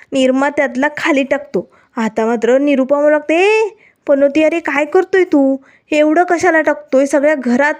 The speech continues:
फेस होईल." तेव्हा सत्या हसतच लागतं, "बबड्या, बबडी, चला, लागा कामाला. अरे झोपा की पटकन. आहाहाहा, अशी फडची निघली पाहिजे ना आज, एक नंबर." निरूपा, तू म्हणत असते ना धूमकेतूला,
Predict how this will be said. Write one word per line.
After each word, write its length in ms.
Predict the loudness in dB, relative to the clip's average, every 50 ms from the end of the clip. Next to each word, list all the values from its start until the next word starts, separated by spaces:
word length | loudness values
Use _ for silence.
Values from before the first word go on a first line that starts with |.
| -2
फेस 260 | 0 0 0 0 0 0
होईल." 140 | 0 0 -2 -6 -18 -20 -20 _ _ _ -2
तेव्हा 260 | 0 2 2 0 -2
सत्या 440 | -2 -2 -4 -4 -2 _ -2 0 0
हसतच 460 | -2 -2 -2 -4 0 0 -2 0 0
लागतं, 380 | 0 0 -2 -2 -2 _ -6 -6 -6 -10 _ _
"बबड्या, 500 | -6 -2 -2 -2 0 0 -2 -2 -2 -4 -4 -10 _ _ _ _ -4
बबडी, 320 | -2 -2 0 0 -2 -2
चला, 440 | -4 -2 -4 -2 0 0 -2 -2 -6 -10 _ _ _
लागा 320 | -2 -2 -2 0 0 -2 0
कामाला. 480 | 0 0 0 0 0 2 0 0 -2 -4 -8 _ _ _ _ _ _ _
अरे 200 | -2 0 0 0
झोपा 380 | 0 0 0 0 0 -2 -2
की 140 | 0 0 -2
पटकन. 540 | 0 0 -2 -4 -2 -2 0 2 2 2 0 -4 -10 _ _ _ _ _ _
आहाहाहा, 680 | -4 -4 -2 -2 -2 -4 -4 -4 -6 -6 -4 -4 -6 -6 -8 _ _ _ _ _
अशी 340 | -6 -6 -6 -6 -4 -4 -4 -4 -2 -2
फडची 380 | -2 -2 -2 -2 -4 -4 -2
निघली 300 | 0 0 0 2 0 0
पाहिजे 340 | 0 0 -2 -2 0 0 0
ना 180 | 0 0 -2 -2
आज, 260 | -2 -4 -6 -8 -10 -20 -20 -20 -20 _ _
एक 280 | 0 0 0 0 0
नंबर." 420 | -2 0 2 2 2 2 2 0 -2 -6 -14 _ _ _ -4
निरूपा, 480 | -2 0 2 0 0 0 0 -2 -2
तू 160 | -2 -2 2 2
म्हणत 340 | 2 2 2 0 0 0
असते 260 | 0 -4 -2 -2 -2 0
ना 100 | 0 2
धूमकेतूला, 760 | 2 2 2 0 0 0 -2 0 0 0 0 0 -2 -2